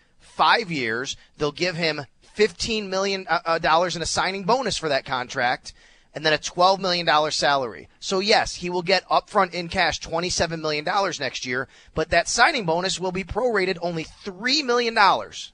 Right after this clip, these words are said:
a little bit over that, over the cap for the five years. That's all it is. It's, so that's how this deal works. It's two deals. They're giving him a raise this year,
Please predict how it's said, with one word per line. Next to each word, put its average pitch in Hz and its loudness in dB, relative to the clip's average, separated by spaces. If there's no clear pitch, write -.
a 127 -10
little 151 -4
bit 165 0
over 131 -4
that, 104 -2
over 196 6
the 190 0
cap 147 2
for 147 -10
the 135 -2
five 135 2
years. 98 -12
That's 185 4
all 185 6
it 131 -4
is. 90 -8
It's, 170 -2
so 208 0
that's 180 2
how 220 2
this 190 -2
deal 185 0
works. 147 -4
It's - -14
two 226 -6
deals. 135 -6
They're 143 -6
giving 156 -4
him 131 -2
a 113 0
raise 185 0
this 190 0
year, 135 0